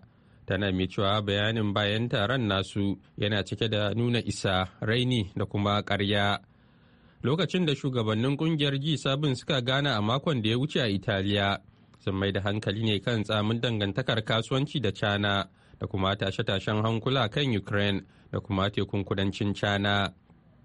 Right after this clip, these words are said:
Wani ɗan ƙasar India da Amurka ke zargi yana da hannu a wani yunkurin kashe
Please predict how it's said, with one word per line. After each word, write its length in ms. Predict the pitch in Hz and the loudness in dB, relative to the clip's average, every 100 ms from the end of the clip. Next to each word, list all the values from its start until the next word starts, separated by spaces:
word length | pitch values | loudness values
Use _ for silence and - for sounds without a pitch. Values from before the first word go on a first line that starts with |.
| - _ - - - - | -20 _ -20 -20 -20 -4
Wani 360 | 110 123 170 175 | 0 2 2 2
ɗan 180 | 180 | 2
ƙasar 320 | 190 185 196 170 | 0 0 0 2
India 300 | 196 190 165 | 2 2 2
da 180 | 135 | 2
Amurka 300 | 139 175 175 160 | 2 2 0 0
ke 160 | 151 | 2
zargi 520 | 120 113 107 104 104 95 - | 2 2 2 2 2 0 -2
yana 260 | 101 107 | 0 0
da 120 | 95 | 0
hannu 320 | 98 104 113 120 | 0 0 2 2
a 80 | 104 | 2
wani 200 | 110 120 | 2 2
yunkurin 380 | 113 98 110 113 | 0 0 0 0
kashe 240 | 127 123 | -2 -2